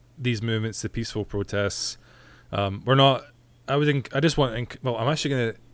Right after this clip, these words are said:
say a word of encouragement, but I'm also gonna tell my own, another story from myself. It's not about Starfish, which is gonna completely juxtapose my encouragement. But my encouragement would be try and have not just empathy, because it's kinda hard to force empathy,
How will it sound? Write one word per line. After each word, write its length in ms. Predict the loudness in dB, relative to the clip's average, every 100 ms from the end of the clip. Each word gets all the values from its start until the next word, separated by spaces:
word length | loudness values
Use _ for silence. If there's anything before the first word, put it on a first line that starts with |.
| -20 -14
say 220 | 0 4
a 140 | 4 4
word 200 | 2 2
of 100 | -4
encouragement, 640 | -2 0 2 0 -2 0
but 80 | 0
I'm 80 |
also 220 | 2 0 -2
gonna 120 | -2
tell 360 | -2 -2 -4 -4
my 240 | 0 2
own, 300 | 2 0 -2
another 360 | -4 -2 0 -2
story 340 | -2 0 0
from 160 | 0 -4
myself. 720 | -6 -4 -2 -2 -4 -10 -18 -20 -20 -20 -20 -20 -16 -10
It's 140 | -2
not 100 | 0
about 180 | 0 -2
Starfish, 440 | -2 -2 -2 -4
which 100 | -4 -4
is 60 |
gonna 200 | -2 0
completely 440 | 0 2 4 4 2
juxtapose 520 | 0 -2 -4 -2 -2
my 260 | -2 -4 -8 -10
encouragement. 480 | -4 -2 -2 -2 -4 -4
But 100 | -2
my 80 | 0
encouragement 440 | 4 4 4 2
would 140 | 2
be 300 | 4 4 4 0 -8 -8 -10 -12 -20 -20 -20 -20 -20 _ -14 -14 -16 -20 -20 -20 -14 -12 -10
try 220 | 0 4 4
and 120 | 4
have 340 | 4 2 -2 -14 _
not 180 | -2 0
just 300 | 0 0 -4 _ -20 -20 -14 -2
empathy, 600 | 0 0 0 2 2 0
because 260 | -2 0 0
it's 100 | 0
kinda 140 | 0
hard 180 | 0 0
to 80 | -2
force 280 | -4 -4 -2
empathy, 580 | -2 -2 -2 0 0